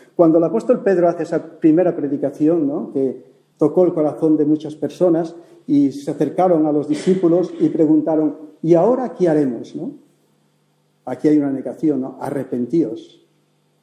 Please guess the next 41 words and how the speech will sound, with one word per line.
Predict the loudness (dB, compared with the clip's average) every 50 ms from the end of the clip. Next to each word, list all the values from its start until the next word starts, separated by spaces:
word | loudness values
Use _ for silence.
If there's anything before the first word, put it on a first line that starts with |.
| _ _ _ _ _ _ _ _ _ _ _
¿Arrepentíos | -6 -4 -2 0 0 0 0 0 0 0 0
qué | -4
significa? | -4 0 0 0 0 0 -4 -4 -4 -4 -6 -8 -10 -16 -20 _ _ _ _ _ _ _
Es | 0 0 0 0 -2 -8 -16 -20 -18 _
dar | -2 0 2 2
un | 2 2
giro | 2 2 2 2 2 0
de | -2 -4
ciento | -4 -4 -4 -2
ochenta | -4 -4 -6 -6 -4 -4
grados, | -2 0 0 0 0 -4 -8 -12 -16 -20 _ _ _ _ _ 0
de | 0 0
dejar | 0 -2 -4 -4 -4 -4 -2 0
cosas | 0 0 0 -2 -6 -10 -12 -12 -14 -8
que | _ -6
sabes | -4 0 0 0 0 -2 -2
que | -2
no | -2 -2
son | -2 -2 -2 -2
conforme | -2 -2 -4 -2 -2 -2 0
a | 0
la | 0
voluntad | 0 0 -2 -2 -2 -2 -2 -2
de | 0 0
Dios | 0 0 -2 -2 -6 -10 -16 -20 _ _ _ _ _
para | -2 0 0 0
hacer | 0 0 0 0
aquellas | 0 0 0 0 -2 -2 -4
cosas | -6 -6 -4 -4 -6 -4 -4
que | -6
son | -6 -4 -2 -2 -2 -2
conforme | -2 -6 -8 -8 -8 -4 -2 -2 -2
a | -2
la | -4
voluntad | -6 -6 -6 -6 -4 -4 -4 -6
de | -6 -6
Dios. | -6 -8 -8 -10 -12 -18 _ _ _ _ _ _ _
Esto | 0 0 0 0 0 2 2
es | 2 2 0
la | 0 -2 -2
renuncia. | 0 0 2 2 2 2 0 -2 -6 -8 -8 -8